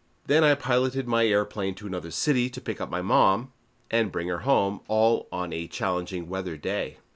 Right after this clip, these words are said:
I didn't have my usual afternoon coffee, but, you know, I didn't need it.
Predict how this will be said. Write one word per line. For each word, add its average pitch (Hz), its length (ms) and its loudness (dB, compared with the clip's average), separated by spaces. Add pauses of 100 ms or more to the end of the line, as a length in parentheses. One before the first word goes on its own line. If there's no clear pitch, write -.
(240)
I - 80 -4
didn't 165 220 4
have 143 220 2
my 117 140 0
usual 101 640 0
afternoon 95 420 -4
coffee, 95 540 -4
but, - 240 -2
you 120 80 -2
know, 135 180 2
I 98 80 0
didn't 127 260 2
need 120 220 0
it. - 220 -14